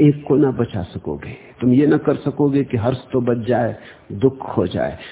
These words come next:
तुम ये ना कर सकोगे, दिन ही दिन बचे और रातें समाप्त हो जाएं। दिन बचाओगे, रातें भी रहेंगी। सुख बचाओगे, दुख भी रहेगा।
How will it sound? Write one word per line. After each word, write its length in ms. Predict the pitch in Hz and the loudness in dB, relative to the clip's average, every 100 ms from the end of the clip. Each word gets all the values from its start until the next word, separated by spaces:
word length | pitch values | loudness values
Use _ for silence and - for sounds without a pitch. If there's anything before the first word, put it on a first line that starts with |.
| - | 0
तुम 200 | 143 147 | 8 10
ये 80 | 180 | 10
ना 100 | 190 | 8
कर 140 | 180 | 6
सकोगे, 480 | - 196 175 196 190 | 4 4 6 8 8
दिन 340 | 160 147 208 214 | 8 8 10 8
ही 100 | 202 | 8
दिन 220 | 208 190 | 6 6
बचे 280 | 180 190 175 | 6 8 8
और 200 | 156 147 | 8 6
रातें 300 | 135 151 135 | 4 4 2
समाप्त 480 | 135 117 113 - | 2 2 0 -2
हो 120 | 101 95 | -2 0
जाएं। 220 | 98 - - - - - - - - - - - - - - - 120 | -2 -6 -10 -20 -20 -20 -20 -20 -20 -20 -20 -20 -20 -20 -20 -10 6
दिन 220 | 202 233 | 8 10
बचाओगे, 640 | 196 196 208 233 233 214 | 8 8 8 8 8 8
रातें 380 | 156 175 202 208 | 8 6 8 8
भी 120 | 196 | 8
रहेंगी। 480 | 185 139 92 87 - - - - - - - - - - - _ - _ - - | 6 6 4 0 -10 -20 -20 -20 -20 -20 -20 -20 -20 -20 -20 _ -20 _ -12 2
सुख 180 | 233 196 | 6 8
बचाओगे, 580 | 175 185 196 214 208 196 | 6 8 8 8 8 8
दुख 260 | 190 185 | 8 6
भी 120 | 180 | 4
रहेगा। 420 | 202 185 120 104 | 6 8 6 4